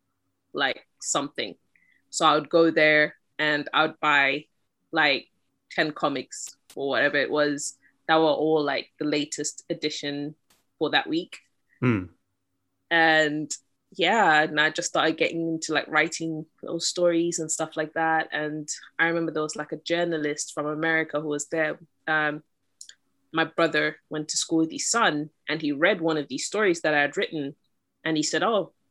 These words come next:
Speaker 1: at that time, I think I was about nine. And he said, "Oh, I think she, she should read Lord of the Rings." So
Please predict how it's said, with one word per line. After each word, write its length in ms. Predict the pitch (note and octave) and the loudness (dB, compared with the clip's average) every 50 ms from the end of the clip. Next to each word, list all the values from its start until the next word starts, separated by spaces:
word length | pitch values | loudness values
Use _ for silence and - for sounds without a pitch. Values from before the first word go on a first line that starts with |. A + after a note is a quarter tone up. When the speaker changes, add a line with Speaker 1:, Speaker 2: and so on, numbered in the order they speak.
| _ _ _ _ _ _ _ _ D3+ | _ _ _ _ _ _ _ _ -6
Speaker 1:
at 120 | D#3 D#3+ | -2 -2
that 160 | F3 F#3 - | -2 -2 -2
time, 180 | - F#3 F3 E3+ | -4 -4 -4 -4
I 60 | D#3+ | -4
think 180 | - F3+ E3+ F#3+ | -6 -8 -8 -6
I 40 | F3+ | -6
was 140 | E3+ E3 D#3+ | -6 -6 -8
about 260 | D3 E3 D#3 D#3 - | -8 -8 -8 -6 -8
nine. 600 | D#3 D3+ D#3 D#3 E3 F3+ G3+ A3 A#3+ B3 C4 B3+ B3+ _ _ _ _ _ _ _ _ _ _ _ _ _ _ _ _ _ _ _ _ | -8 -6 -6 -6 -4 -4 -4 -4 -2 -2 -4 -6 -8 _ _ _ _ _ _ _ _ _ _ _ _ _ _ _ _ _ _ _ _
And 60 | - E3 | -6 -6
he 40 | D#3+ | -4
said, 160 | - E3 D3+ | -2 -2 0
"Oh, 140 | F#3+ A#3 G#3+ | 0 2 2
I 100 | E3 D3+ | 0 0
think 320 | - - F#3 F#3+ G3 G3 - | 0 -4 -6 -6 -6 -8 -8
she, 380 | - - - D#3+ D3+ D3 D3 - | -8 -6 -4 -4 -4 -6 -6 -6
she 160 | - - D#3+ | -8 -8 -6
should 200 | - D#3 D3 D#3 E3 | -6 -6 -6 -6 -6
read 180 | E3+ D#3+ D#3 | -6 -6 -4
Lord 240 | F#3 E3+ E3 D#3+ E3 | 0 0 0 2 0
of 60 | D#3 D3 | -2 -2
the 60 | D#3 | -2
Rings." 600 | G#3 C4+ B3 F3+ D#3 D3+ D3+ D3+ - - - - _ _ _ _ _ _ _ _ _ _ _ _ _ _ _ _ _ _ _ _ _ _ _ _ _ _ _ _ _ _ _ _ _ | -2 0 0 -2 -4 -4 -4 -6 -8 -10 -12 -14 _ _ _ _ _ _ _ _ _ _ _ _ _ _ _ _ _ _ _ _ _ _ _ _ _ _ _ _ _ _ _ _ _
So 680 | - - - D#3+ D#3+ D#3 D#3 D#3 D3+ D3+ D3+ C#3+ - | -10 -2 2 2 4 4 4 4 2 2 0 -2 -4